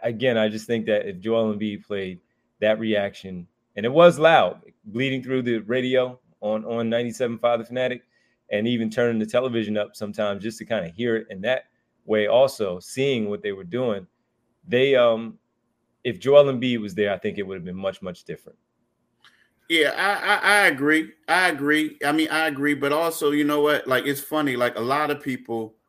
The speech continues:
Speaker 2: were saying, you know, to me, like, "Yeah, it's gonna be different next time."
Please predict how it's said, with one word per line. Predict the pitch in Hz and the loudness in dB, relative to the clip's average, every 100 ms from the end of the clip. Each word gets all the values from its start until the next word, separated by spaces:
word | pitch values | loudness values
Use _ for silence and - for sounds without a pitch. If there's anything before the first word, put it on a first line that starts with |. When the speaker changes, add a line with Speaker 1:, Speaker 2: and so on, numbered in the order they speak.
| _ _ _ | _ _ _
Speaker 2:
were | - 113 | -8 -6
saying, | - 131 120 117 117 - _ | -4 -2 0 -2 -4 -10 _
you | 135 | -8
know, | 107 98 - _ _ _ _ _ _ - | -6 -8 -12 _ _ _ _ _ _ -18
to | 104 | -10
me, | 117 131 120 107 | -4 -4 -2 -4
like, | 98 92 - | -4 -4 -6
"Yeah, | 117 131 123 | -4 0 2
it's | 120 | 0
gonna | 120 131 120 | -4 -6 -6
be | 110 | -6
different | - 139 - 120 | -4 -4 -4 -6
next | 127 123 - | -6 -6 -6
time." | 101 90 | -6 -8